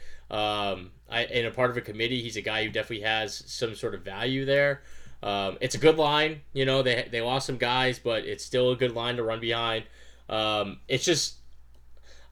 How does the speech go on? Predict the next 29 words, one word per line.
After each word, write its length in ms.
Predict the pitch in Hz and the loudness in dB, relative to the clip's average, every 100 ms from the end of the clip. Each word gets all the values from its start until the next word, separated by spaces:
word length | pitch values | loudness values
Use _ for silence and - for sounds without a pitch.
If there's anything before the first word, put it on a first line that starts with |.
| - | 2
I, 280 | 170 165 185 | 4 8 8
I 20 | |
just 160 | 185 | 8
don't 120 | 190 160 | 4 0
understand 380 | 147 139 135 | 0 4 4
the 60 | 123 | 4
Packers 520 | 127 127 123 110 98 | 2 2 2 -2 -2
not 300 | 113 113 - - - | 0 0 0 -8 -14
investing 540 | 139 110 117 113 117 113 | -10 -2 0 0 -2 -2
in 280 | 107 104 - - | -2 -4 -8 -6
Aaron 300 | 117 110 101 | -4 -4 -4
Jones. 400 | 107 110 120 120 | -2 0 -2 -4
I 120 | 113 | -4
mean, 120 | 110 | -2
I 140 | 110 | 0
understand 540 | 117 123 - 120 120 113 | 0 -2 -2 0 0 -2
it's, 100 | 113 | -4
like, 180 | 110 101 | -4 -4
not 180 | 107 | -6
putting 180 | - 107 | -6 -6
the 60 | 101 | -4
capital 440 | 110 110 117 110 | -2 -2 -2 -6
into 180 | 107 117 | -6 -8
it, 100 | 110 | -6
so 80 | 110 | -6
that 120 | 104 | -6
totally 220 | 110 107 | -6 -6
makes 200 | 104 98 | -6 -8
sense. 380 | - 117 113 | -6 -6 -6